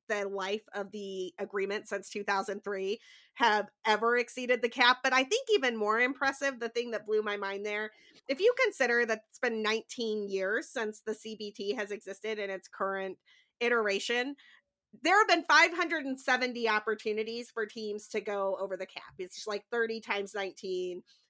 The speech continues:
five hundred seventy times they could have done that, right? If you look at the number of actual seasons where they have done that, the,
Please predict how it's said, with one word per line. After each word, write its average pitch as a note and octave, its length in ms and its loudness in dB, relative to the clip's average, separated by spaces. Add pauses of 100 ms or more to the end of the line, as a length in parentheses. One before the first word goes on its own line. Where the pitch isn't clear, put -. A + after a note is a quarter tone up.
five A#3+ 200 2
hundred A#3 320 0
seventy G#3+ 320 -2
times F#3+ 420 -2
they F#3+ 140 -6
could F#3+ 140 -6
have F3+ 100 -10
done D#3+ 180 -8
that, D3+ 180 -14 (300)
right? G#3 240 2 (260)
If C4 140 6
you E4 160 2
look G#4+ 240 4
at C5+ 100 -2
the E4 140 0
number D4 400 8
of A#3+ 140 4
actual B3 480 4
seasons G3+ 600 -6
where G#3 160 -2
they G3+ 120 0
have G3+ 100 -4
done G#3 180 -2
that, A#3+ 240 0
the, A#3 200 -2